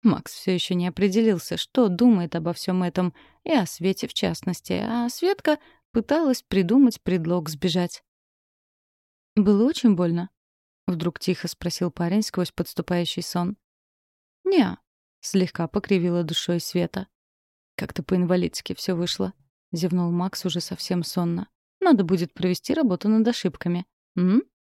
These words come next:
Света не стала ничего отвечать, только до боли закусила губу,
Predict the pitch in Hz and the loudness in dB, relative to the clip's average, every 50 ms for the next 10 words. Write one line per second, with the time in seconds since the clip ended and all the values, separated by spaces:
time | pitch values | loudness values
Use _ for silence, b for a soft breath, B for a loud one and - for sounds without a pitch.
0 | _ _ _ _ _ _ _ _ _ _ _ _ _ _ - - - 180 180 - | _ _ _ _ _ _ _ _ _ _ _ _ _ _ -12 -6 -2 -2 -2 0
1 | - 185 185 214 226 - - 180 170 165 170 170 175 175 - - 180 175 180 175 | 0 -2 -2 -2 -2 -2 -4 -4 -2 -2 -4 -4 -4 -4 -4 -2 -2 -2 -2 -2
2 | - - 185 - - 196 196 - - - - - 294 262 - 196 160 180 170 165 | -4 -4 -6 -4 -4 -6 -8 -8 -12 -8 -4 -2 -2 -2 -2 -2 0 0 0 0
3 | 196 214 202 196 165 180 - - 175 - - 180 175 175 170 151 185 180 175 208 | 0 0 2 0 0 -2 -4 -4 -6 -6 -4 -2 -2 -2 -2 -2 -2 0 0 0
4 | 233 b | 0 b